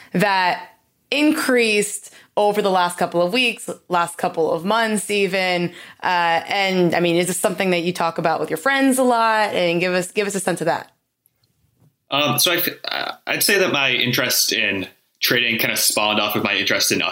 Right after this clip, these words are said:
Speaker 2: economics. Obviously, you know, I had some interest because obviously my dad's a trader. So we talked about that sporadically. Um, but I took economics last year and I really enjoyed it.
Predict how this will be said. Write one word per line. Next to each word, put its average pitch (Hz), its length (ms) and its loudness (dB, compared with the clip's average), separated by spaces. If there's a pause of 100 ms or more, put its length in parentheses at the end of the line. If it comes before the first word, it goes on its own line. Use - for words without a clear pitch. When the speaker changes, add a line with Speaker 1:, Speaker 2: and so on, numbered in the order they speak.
(160)
Speaker 2:
economics. 98 480 -2
Obviously, 131 480 2 (400)
you 110 120 -2
know, 101 160 2
I 101 200 0
had 98 280 -2
some 107 180 0
interest 101 460 0
because 92 280 2
obviously 95 280 0
my 90 100 -2
dad's 87 220 -2
a - 40 -4
trader. 98 440 -2 (260)
So - 120 -2
we 101 40 2
talked 104 260 -4
about 101 180 -2
that 92 340 -2 (840)
sporadically. 98 760 0 (280)
Um, 110 220 0
but 147 80 -2
I 156 40 0
took 156 160 0
economics 123 460 0
last 117 240 0
year 120 140 2
and 117 100 2
I 104 40 0
really 104 200 4
enjoyed 101 300 2
it. 113 100 0